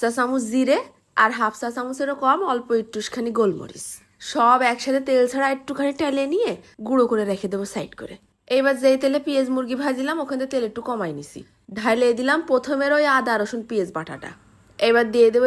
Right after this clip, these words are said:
একটুখানি নুন আর হাফ চা চামচের মতন শুকনো ঝালের গুঁড়ো। এই রান্নায় কিন্তু কোনো হলুদ যাবে না। এবার দিয়ে দিলাম ওই গুঁড়ো করা মশলাটুক। সব একসাথে নাড়ে ভুনা ভুনা করে তেল উঠা উঠা ভাব করে নিতে হবে। মশলা যখন কষানো হয়ে গেছে, তখন ফেলাই দেবো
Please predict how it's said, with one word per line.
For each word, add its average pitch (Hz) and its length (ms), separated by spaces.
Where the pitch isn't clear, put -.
একটুখানি 254 520
নুন 285 180
আর 233 80
হাফ 233 260
চা 262 140
চামচের 285 340
মতন 339 220
শুকনো 262 260
ঝালের 170 260
গুঁড়ো। 147 200
এই 247 180
রান্নায় 254 340
কিন্তু 277 220
কোনো 285 180
হলুদ 240 320
যাবে 156 260
না। 160 80
এবার 233 300
দিয়ে 240 180
দিলাম 262 240
ওই 247 140
গুঁড়ো 226 240
করা 190 120
মশলাটুক। 160 480
সব 240 320
একসাথে 254 300
নাড়ে 233 200
ভুনা 220 300
ভুনা 240 260
করে 285 140
তেল 240 220
উঠা - 200
উঠা 220 220
ভাব 220 200
করে 165 200
নিতে - 240
হবে। 165 180
মশলা 233 540
যখন 277 200
কষানো 294 440
হয়ে 311 200
গেছে, 320 160
তখন 262 180
ফেলাই 226 280
দেবো 208 140